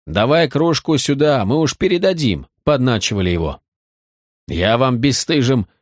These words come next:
дерьма мешок нести не доверю», отвечал старый воин. Человек, что сидел на высоком кормовом сиденье, держа в руках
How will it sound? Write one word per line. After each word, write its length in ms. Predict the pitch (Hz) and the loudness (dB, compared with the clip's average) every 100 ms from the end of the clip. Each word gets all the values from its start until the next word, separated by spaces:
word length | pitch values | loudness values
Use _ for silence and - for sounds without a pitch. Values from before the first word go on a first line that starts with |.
| _ | _
дерьма 460 | 95 139 139 151 139 | -2 0 2 2 0
мешок 400 | 127 - 139 - | 0 0 -2 0
нести 340 | 127 - 143 | -2 -2 -2
не 120 | 120 | 0
доверю», 460 | 113 113 101 85 76 _ _ | 0 2 0 -2 -8 _ _
отвечал 460 | 98 117 110 117 - | -4 -2 -2 0 -2
старый 260 | - 98 | -2 -2
воин. 320 | 92 78 69 - _ _ _ _ _ _ _ _ _ _ _ _ | 0 -2 -6 -16 _ _ _ _ _ _ _ _ _ _ _ _
Человек, 400 | - 123 160 208 | 0 2 2 0
что 180 | - 170 | 0 0
сидел 380 | - 139 180 156 | 0 2 2 2
на 260 | 143 135 | 2 2
высоком 500 | 131 131 - - 139 | 0 0 -2 0 -2
кормовом 520 | 120 127 120 120 143 | 0 0 2 2 0
сиденье, 600 | 120 - 113 185 156 147 | 0 -2 -2 0 2 2
держа 400 | 135 120 101 113 | 2 0 0 0
в 60 | 107 | 0
руках 460 | 107 - 117 - | 0 0 0 -2